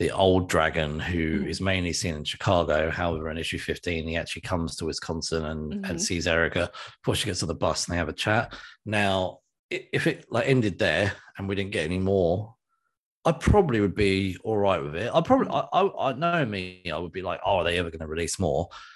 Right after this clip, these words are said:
Speaker 1: But I would probably be okay with that. Now, like you just said about s-, sixteen to twenty, you know, talking about the structure and the writing here, uh, I love the fact that we get, like, this flashback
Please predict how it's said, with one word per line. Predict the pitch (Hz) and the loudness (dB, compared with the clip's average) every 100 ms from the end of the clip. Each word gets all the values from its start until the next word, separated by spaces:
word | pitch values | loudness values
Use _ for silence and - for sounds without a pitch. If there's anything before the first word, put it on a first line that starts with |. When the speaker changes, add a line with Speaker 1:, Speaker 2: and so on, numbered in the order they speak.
| _ _ _ _ _ - | _ _ _ _ _ 0
Speaker 1:
But | 131 | 2
I | 123 | 2
would | 120 | 0
probably | 117 127 | 2 0
be | 107 101 | 2 -2
okay | 98 101 80 | -2 -4 -4
with | 76 - | -6 -10
that. | - - - - | -10 -10 -12 -6
Now, | 104 95 92 87 85 - - | -2 2 2 0 -4 -12 -6
like | 104 82 | -4 -4
you | 98 | -6
just | 82 | -8
said | - 76 | -8 -6
about | 73 - _ - _ | -8 -10 _ -20 _
s-, | - - - - - - - | -12 -12 -12 -20 -18 -18 -16
sixteen | - - - - - 90 78 76 | -12 -8 -8 -8 -6 -4 -4 -10
to | - | -12
twenty, | - 87 76 76 92 - - | -6 -4 -4 -8 -12 -16 -10
you | |
know, | 69 69 - | -10 -10 -14
talking | - | -10
about | 78 73 | -6 -6
the | 71 | -6
structure | - - - - | -10 -8 -8 -8
and | 73 | -10
the | 69 | -6
writing | 78 80 - - | -4 -4 -6 -10
here, | 76 65 - - - - _ | -10 -10 -12 -20 -20 -20 _
uh, | 98 95 | 0 2
I | 107 | 4
love | 117 | 4
the | 110 | 2
fact | 113 101 | 0 0
that | 82 | -2
we | 98 | -6
get, | 101 104 90 | -2 -2 0
like, | 95 90 | -4 -4
this | - - | -4 -6
flashback | - 110 95 - 113 139 | -2 0 0 -2 0 0